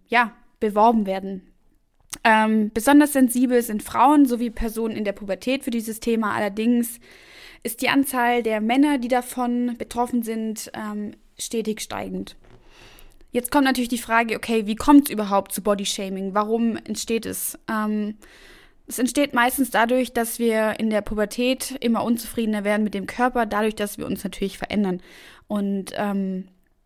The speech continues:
durch den Druck, durch die sozialen Medien, Film und Fernsehen, Werbung und so weiter, wird einem ein bestimmtes Idealbild vermittelt. Und dadurch, dass wir dann sozusagen diese Idealbilder sehen und uns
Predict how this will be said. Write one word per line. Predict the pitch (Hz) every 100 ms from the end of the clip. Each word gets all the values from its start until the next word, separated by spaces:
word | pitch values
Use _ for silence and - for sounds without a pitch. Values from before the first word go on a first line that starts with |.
| _ _ - _
durch | 220 220
den | 220 214
Druck, | 285 302 -
durch | 226
die | 220
sozialen | 220 208 - 190 190
Medien, | 269 277 262 247 240
Film | 226 202
und | 190
Fernsehen, | - 247 240 226 226
Werbung | 202 214 214 214 208
und | 196
so | 196
weiter, | 208 226 220
wird | 214 -
einem | 202 202 202
ein | - 202
bestimmtes | 202 - 240 233
Idealbild | - 202 196 202 202 190
vermittelt. | 190 185 185 180 - - - - - - _
Und | 226 220 214 208 - - -
dadurch, | 208 226 262
dass | 247 240 -
wir |
dann | 220 214
sozusagen | 214 - 196 208 214
diese | 202 196 190
Idealbilder | - 196 208 208 214 254 240 240 233
sehen | 226 220 233 247 240
und | - 208 196 -
uns | 226 269 240 - -